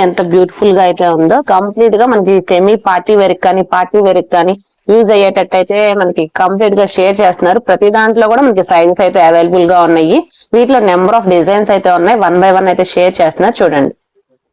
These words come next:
ఇవన్నీ నెక్స్ట్ వాటిలో డిజైన్స్ అండి. డిఫరెంట్ డిఫరెంట్ ప్యాటర్న్స్, డిఫరెంట్ డిఫరెంట్ డిజైన్స్ అయితే వచ్చినాయి. అన్ని అయితే క్లియర్ గా అయితే ఎక్స్‌ప్లెయిన్ చేస్తున్నాం చూడండి. ఇవి వచ్చి డిజిటల్ ప్రింట్ దుపట్టా. ప్రతి దానికి యూనిక్ డిజైన్స్ అయితే వచ్చినాయండి. డిఫరెంట్ డిఫరెంట్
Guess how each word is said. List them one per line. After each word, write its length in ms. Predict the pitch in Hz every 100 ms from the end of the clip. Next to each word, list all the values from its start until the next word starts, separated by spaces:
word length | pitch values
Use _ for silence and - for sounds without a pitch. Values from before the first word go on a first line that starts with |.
| - 233
ఇవన్నీ 260 | 226 247 285
నెక్స్ట్ 260 | 233 - - 262
వాటిలో 280 | 220 208 240 208
డిజైన్స్ 400 | 196 202 240 240 220
అండి. 220 | 202 254 208
డిఫరెంట్ 320 | 196 214 214
డిఫరెంట్ 280 | 202 220 214 202
ప్యాటర్న్స్, 360 | 180 185 233 247
డిఫరెంట్ 320 | 196 196 190 185
డిఫరెంట్ 280 | 202 214 175
డిజైన్స్ 340 | 170 196 220 220
అయితే 160 | 202 190 185
వచ్చినాయి. 420 | - 190 185 254 392 _ _ 196
అన్ని 240 | 196 214 247
అయితే 160 | 240 240 233
క్లియర్ 240 | 226 214
గా 40 | 226
అయితే 140 | 220 214
ఎక్స్‌ప్లెయిన్ 340 | 190 - 226 220
చేస్తున్నాం 380 | 196 180 208 262 262
చూడండి. 420 | 208 208 202 254 415 _ _ _ _ _ -
ఇవి 60 | 214 220
వచ్చి 220 | 220 269 226
డిజిటల్ 320 | 208 233 226
ప్రింట్ 220 | 214 214 190
దుపట్టా. 420 | 180 - 202 233 254
ప్రతి 220 | 202 208 202
దానికి 340 | 214 220 226 262 202
యూనిక్ 280 | 226 240 190
డిజైన్స్ 400 | 185 196 240 247
అయితే 140 | 233 214 196
వచ్చినాయండి. 460 | - 196 180 185 175
డిఫరెంట్ 360 | 170 208 208 190
డిఫరెంట్ 300 | 185 190